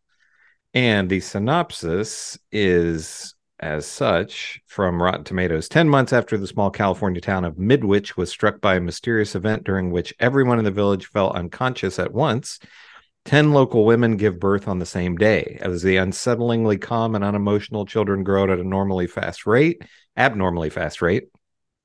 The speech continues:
it becomes clear that they can read adults' minds and force people to harm themselves. Local doctor Alan Chaffee, Christopher Reeve, and federal agent Susan Werner, Kirstie Alley,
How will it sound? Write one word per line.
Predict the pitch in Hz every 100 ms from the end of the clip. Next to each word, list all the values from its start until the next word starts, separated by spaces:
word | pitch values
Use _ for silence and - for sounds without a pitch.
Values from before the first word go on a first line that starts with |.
| _ _
it | -
becomes | 101 104 131 110
clear | - 135 131
that | 101 98
they | 101
can | 95 95
read | 92 123 143
adults' | 98 110 120 -
minds | 110 107 104 110 - - - - - -
and | 92
force | - 117 117
people | - 117 110
to | 101
harm | 98 101 98
themselves. | 92 87 - 90 76 73 98
Local | 101 110 117
doctor | 98 101 107 - 135 123 120 - - - _ -
Alan | 95 98 90
Chaffee, | - 92 95
Christopher | 98 90 - - 80
Reeve, | 92 113 107
and | 98 90
federal | - 110 110 107
agent | 101 104 104 107 -
Susan | - - 110 107 104 98 90 82
Werner, | 104 117 87 90 104 _ -
Kirstie | 113 107 - 104
Alley, | 101 101 98 95